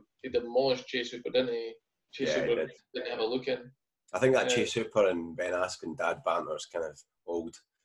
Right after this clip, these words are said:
Speaker 2: I thought it was funny,
Speaker 1: Right.
Speaker 2: like, the first
Speaker 1: It
Speaker 2: time
Speaker 1: was
Speaker 2: he did it.
Speaker 1: fu-, aye.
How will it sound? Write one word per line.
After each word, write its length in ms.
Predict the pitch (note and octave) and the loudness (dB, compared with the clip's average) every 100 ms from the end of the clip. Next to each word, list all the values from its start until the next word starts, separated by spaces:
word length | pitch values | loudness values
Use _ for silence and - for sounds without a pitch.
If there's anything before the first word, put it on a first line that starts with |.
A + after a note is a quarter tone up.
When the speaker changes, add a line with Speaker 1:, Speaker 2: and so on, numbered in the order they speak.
| _ _ | _ _
Speaker 2:
I 40 | F2+ | -2
thought 80 | |
it 60 | F#2+ | -2
was 120 | F#2 | -2
funny, 200 | - F#2+ | 0 4
Speaker 1:
Right. 240 | F#2+ - - | 6 4 0
Speaker 2:
like, 160 | - - | -10 -12
the 60 | |
first 280 | - G#2 - | 0 2 4
Speaker 1:
It 40 | |
Speaker 2:
time 80 | G#2 | 4
Speaker 1:
was 60 | F2 | 4
Speaker 2:
he 40 | E2+ | 2
did 80 | |
it. 120 | F#2 - - - - A2+ A2 B2+ - _ | 2 0 -4 -18 -18 -14 -14 -16 -20 _
Speaker 1:
fu-, 80 | |
aye. 60 | C#3+ | -14